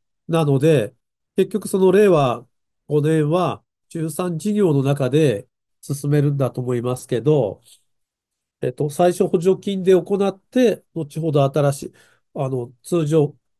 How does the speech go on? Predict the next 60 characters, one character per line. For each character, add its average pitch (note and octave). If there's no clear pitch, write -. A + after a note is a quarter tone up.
あ C3+
の、 A#2+
ご C#3+
め C3
ん B2+
な A#2
さ B2
い A#2
よ。 -
法 F3
律 D#3+
上 G3
制 F#3+
度 F#3+
化 F#3
し -
た A3+
ら A#3+
ば、 B3
そ C3+
の、 B2
え C#3
っ C3+
と、 B2
法 D#3+
律 C#3+
に C#3+
基 D3
づ D3+
い D3
た C#3
新-、 C3+
新 C#3+
た C#3
な C3
給 C3+
付 B2+
制 C#3
度 C3
に D#3+
す D3
る A2+
ん G#2+
だ A2+
と -
い A#2+
う -
ふ -
う -
に A#2
思 A#2
い A2+
ま A2+
す。 -
で G3
す F#3+
か F3+
ら、 E3+
ま G#3+
ず F#3